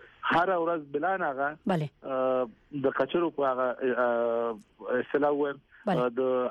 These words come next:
Speaker 1: اویاو نه تر پنځوسو کچرو اکمالات هره شپه د پاکستان له لورې نه، آه، زموږ سرحدي غرونو ته،
Speaker 2: بله.
Speaker 1: دا د شینوارو په ساحه کې د،
Speaker 2: ښه.
Speaker 1: آه، دغه نا-، ناول یو بدبخته ګروپ ته ترسره کېږي چې هغه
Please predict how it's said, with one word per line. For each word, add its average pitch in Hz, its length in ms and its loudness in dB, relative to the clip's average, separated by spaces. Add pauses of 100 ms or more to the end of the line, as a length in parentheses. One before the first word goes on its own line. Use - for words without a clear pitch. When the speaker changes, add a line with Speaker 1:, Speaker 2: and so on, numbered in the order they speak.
Speaker 1:
اویاو 165 340 0
نه 151 40 -2
تر 139 240 -4
پنځوسو 139 400 -2
کچرو 143 400 0
اکمالات 139 400 2 (420)
هره 165 240 0
شپه 143 200 -4
د 127 180 -8
پاکستان 139 360 -2
له 131 60 2
لورې 139 300 2
نه، 139 40 -4
آه، 120 680 -2
زموږ 131 260 -2
سرحدي 123 400 -2
غرونو 160 240 0
ته، 139 220 0 (240)
Speaker 2:
بله. 143 240 -4
Speaker 1:
دا 127 40 2
د 120 200 -2
شینوارو 135 320 2
په - 100 -4
ساحه 127 180 0
کې 135 160 -2
د، - 20 2 (420)
Speaker 2:
ښه. - 80 -2
Speaker 1:
آه، 117 360 0 (140)
دغه 131 160 0
نا-، 123 320 0 (280)
ناول 139 340 2
یو 127 180 0
بدبخته 131 420 -4
ګروپ 135 320 -2
ته 127 140 -2 (300)
ترسره 131 320 0
کېږي 151 360 -2
چې 143 80 2 (380)
هغه 120 180 2